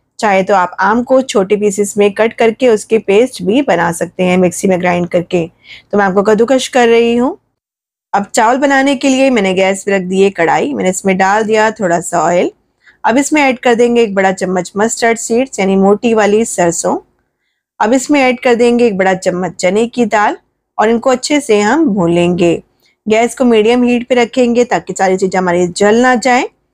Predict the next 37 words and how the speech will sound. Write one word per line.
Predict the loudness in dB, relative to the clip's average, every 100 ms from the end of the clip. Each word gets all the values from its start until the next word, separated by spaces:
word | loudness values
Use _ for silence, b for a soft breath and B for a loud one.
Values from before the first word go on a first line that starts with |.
| _ _ _ _
एक | 0 2
बड़ा | 2 0
चम्मच | 0 0 0
ऐड | 2 0
कर | 0 0
देंगे | 0 0 2
इसमें | 2 0 0
उड़द | 2 0 -2
दाल, | 0 0 -2 -8 -14
इसको | -4 -2
भी | 2
हम | 2 0
साथ | 0 -2 -2
में | -4
ही | -2 0 0
भून | 0 -2 0
लेंगे। | 0 2 0 -2 _ _ _ _ _ _ _ -2
हल्का | -2 0
हल्का | -2 0 -2
भून | 2 2
लें | 4 2
इसे | 2 -2
आप, | 0
ताकि | -2 -2
कच्चापन | -2 -2 -2 -2 -2
इसका | -4 -4 -4
निकल | -2 -2 0
जाए। | 2 0 0 -4 _ _ _ _ _ _ _ _
अब | -2 0
इसमें | 0 0 0
ऐड | 0
कर | 0 0
देंगे | 2 0 2 2
एक | 0
बड़ा | 0 -2
चम्मच | -2 -4 -4
सफ़ेद | -6 -6 -2 -2